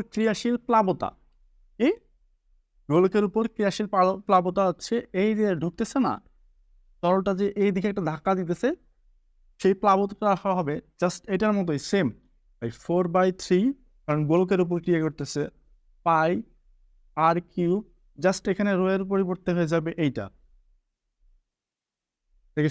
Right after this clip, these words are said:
সিগমা বলা হয়, ঠিক আছে? জি,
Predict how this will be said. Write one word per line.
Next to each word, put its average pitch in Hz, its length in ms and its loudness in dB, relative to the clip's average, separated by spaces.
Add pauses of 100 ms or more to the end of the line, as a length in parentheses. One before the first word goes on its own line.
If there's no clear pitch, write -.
সিগমা 190 320 0
বলা 175 180 6
হয়, 208 120 2 (580)
ঠিক 196 160 -2
আছে? 330 120 4 (3000)
জি, 113 140 0